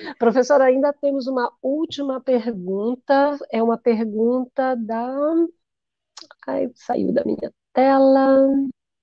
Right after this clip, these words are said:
Tá, tá, tá. A,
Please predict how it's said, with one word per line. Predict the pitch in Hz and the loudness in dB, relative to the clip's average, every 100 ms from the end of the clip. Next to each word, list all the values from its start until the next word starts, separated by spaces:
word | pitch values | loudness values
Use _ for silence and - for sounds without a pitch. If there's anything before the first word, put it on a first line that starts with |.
| _ _ _ _ _ _ _ _ _ _ _ _ _ _ _ | _ _ _ _ _ _ _ _ _ _ _ _ _ _ _
Tá, | - 208 - | -12 -12 -10
tá, | - - _ | -14 -14 _
tá. | 233 233 233 233 233 240 233 208 185 180 | -6 -4 -4 -4 -4 -4 -4 -4 -2 -2
A, | - 175 | -2 -4